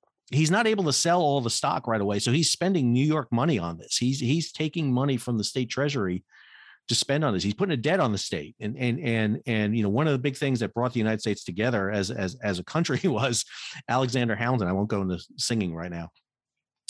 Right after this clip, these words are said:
but Hamilton basically sold the, the United States on, "We'll take your debt from the Revolutionary War." Well, now there's debt from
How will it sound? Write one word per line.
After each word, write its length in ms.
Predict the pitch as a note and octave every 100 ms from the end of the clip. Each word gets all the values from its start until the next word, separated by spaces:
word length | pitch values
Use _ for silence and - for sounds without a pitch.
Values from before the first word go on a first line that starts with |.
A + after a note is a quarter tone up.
| -
but 180 | C#3+ A2
Hamilton 560 | C3+ E3+ E3 B2+ A2+ G#2+
basically 420 | C3 B2 A#2 A2+
sold 520 | - C3 C3 B2+ A2
the, 100 | A2+
the 220 | C3 C#3
United 240 | A2+ A2 G#2
States 360 | E3 E3 D3
on, 160 | G#2 G#2+
"We'll 100 | B2+
take 260 | - B2
your 100 | A2+
debt 240 | F#2+ A#2+ A#2
from 160 | -
the 60 | G2+
Revolutionary 600 | G#2 G2 G#2 G#2+ G#2 F#2+
War." 360 | G#2 C#3+ A2+ - - -
Well, 100 | A2+
now 140 | D3 F3+
there's 160 | C#3
debt 240 | A2 C3 B2
from 480 | - A2 G#2+ G#2